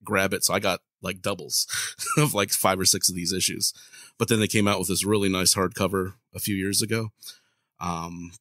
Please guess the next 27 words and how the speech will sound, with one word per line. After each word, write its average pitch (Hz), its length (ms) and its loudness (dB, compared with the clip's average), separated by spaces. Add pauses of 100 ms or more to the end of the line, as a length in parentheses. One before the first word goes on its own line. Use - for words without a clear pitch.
(180)
but 98 100 -2
like 90 120 0
I - 40 4
said, 95 160 2
it 85 80 -4
switched - 260 2
from 98 280 -2
Kitchen 107 300 -4
Sink 104 220 2
Press - 600 0 (520)
to 104 100 0
Fantagraphics. 104 1040 0 (240)
And 85 320 -6
like 85 160 -8
I - 20 -4
said, 85 260 0
this 85 220 4
guy, 90 220 -2
this 85 160 0
is, - 260 2
this 110 140 2
is 95 100 2
ten 113 220 0
years 101 260 0
of 90 180 -6
someone's 95 440 -2
life 87 380 -8